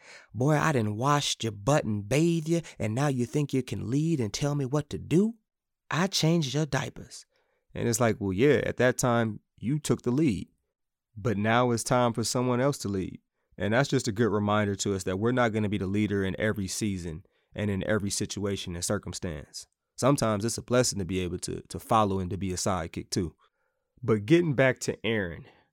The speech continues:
where Aaron struggled with being in his sidekick role is when Aaron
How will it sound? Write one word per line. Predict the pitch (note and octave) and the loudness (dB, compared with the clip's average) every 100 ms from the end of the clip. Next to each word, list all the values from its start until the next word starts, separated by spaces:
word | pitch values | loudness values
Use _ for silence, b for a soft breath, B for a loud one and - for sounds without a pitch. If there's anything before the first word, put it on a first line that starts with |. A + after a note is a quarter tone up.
| _ _ _ - | _ _ _ -4
where | A#2+ A#2+ | 0 2
Aaron | B2+ E3 F#3 D3+ | 4 4 4 0
struggled | - - C#3 C3 A#2 F#2+ | -4 0 4 4 2 0
with | G#2+ G2 | -4 0
being | A#2+ A#2+ A2 G#2+ G#2+ _ _ - | 0 2 2 -2 -6 _ _ -6
in | A2+ | -2
his | A2 G#2 | 0 0
sidekick | - B2+ A#2+ - A2 - | 2 4 4 0 -6 -4
role | G#2 F#2 F2+ - _ _ _ | -2 -2 -6 -12 _ _ _
is | - A#2 | -2 0
when | A2 G#2 - | 2 -2 0
Aaron | C3 E3+ D#3 B2+ | 2 4 4 2